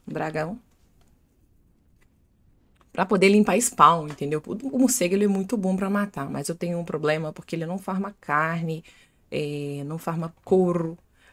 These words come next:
E às vezes, igual eu, é, pra fazer os itens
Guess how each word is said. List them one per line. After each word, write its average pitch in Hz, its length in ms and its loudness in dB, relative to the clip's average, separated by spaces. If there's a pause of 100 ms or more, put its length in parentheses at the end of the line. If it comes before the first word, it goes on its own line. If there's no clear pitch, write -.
(120)
E 151 100 0
às 160 100 2
vezes, 160 140 -6
igual 165 300 0
eu, 170 120 0 (320)
é, 151 460 -6 (320)
pra 175 140 -2
fazer 170 340 -2
os 156 180 -4
itens 143 920 -6